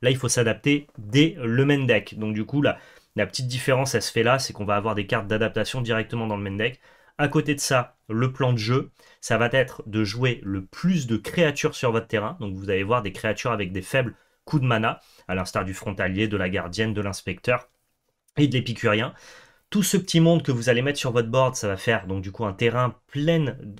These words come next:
plein de petites créatures très larges. Et on va essayer ensuite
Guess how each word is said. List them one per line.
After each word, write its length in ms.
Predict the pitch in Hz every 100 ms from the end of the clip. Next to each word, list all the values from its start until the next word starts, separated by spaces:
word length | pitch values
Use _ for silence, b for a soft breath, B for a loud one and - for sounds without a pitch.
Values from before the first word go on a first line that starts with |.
| _
plein 220 | 151 156
de 100 | 123
petites 360 | - 131 131 -
créatures 440 | 123 110 - -
très 200 | - 113
larges. 340 | 110 139 139 B B B
Et 60 | 110
on 80 | 107
va 140 | 120
essayer 340 | 120 143 123 127
ensuite 500 | 143 - 170 160